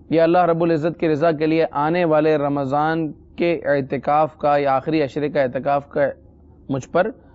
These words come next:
لازم ہے، یہ وہ اپنے اوپر واجب کر لیتا ہے۔ تو اب اسے پورا کرنا واجب ہے،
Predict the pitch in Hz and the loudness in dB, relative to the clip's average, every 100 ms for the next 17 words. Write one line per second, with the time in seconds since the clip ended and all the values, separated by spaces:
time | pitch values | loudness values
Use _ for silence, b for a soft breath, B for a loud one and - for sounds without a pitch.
0 | B - 147 151 156 139 123 156 175 160 | B -2 0 2 0 -4 -2 0 2 0
1 | 151 202 226 180 180 151 147 160 - 151 | -2 -2 0 2 2 2 0 -2 -4 -4
2 | 147 143 147 139 151 - B B B B | -2 0 0 -2 -4 -12 B B B B
3 | - - 139 - 175 190 151 - - - | -20 -8 -6 -2 0 0 -4 -14 -20 -8
4 | 156 175 156 160 147 151 156 131 131 131 | -4 -2 -2 0 0 2 0 -2 -4 -2
5 | 139 160 - B B - 120 131 139 165 | -4 -4 -10 B B -12 -2 0 2 0
6 | 156 165 | 0 -2